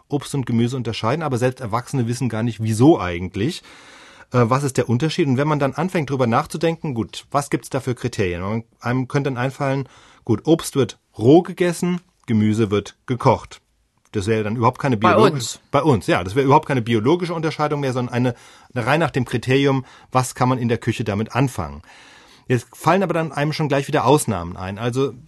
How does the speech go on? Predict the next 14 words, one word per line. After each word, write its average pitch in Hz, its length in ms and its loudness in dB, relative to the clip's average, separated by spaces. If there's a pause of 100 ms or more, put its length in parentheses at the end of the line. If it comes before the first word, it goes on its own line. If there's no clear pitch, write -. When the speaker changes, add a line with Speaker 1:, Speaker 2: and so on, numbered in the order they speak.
Speaker 1:
Tomaten, 107 640 0 (140)
Paprika, 98 680 -4
Kohlrabi 110 640 0
werden 107 200 -4
auch 143 400 2 (160)
oft - 360 -4
roh 117 200 2
gegessen, 131 480 -4
Gurken 131 400 2
werden 110 180 -2
fast - 240 -4
immer 185 160 6
roh 98 260 2
gegessen, 107 480 -4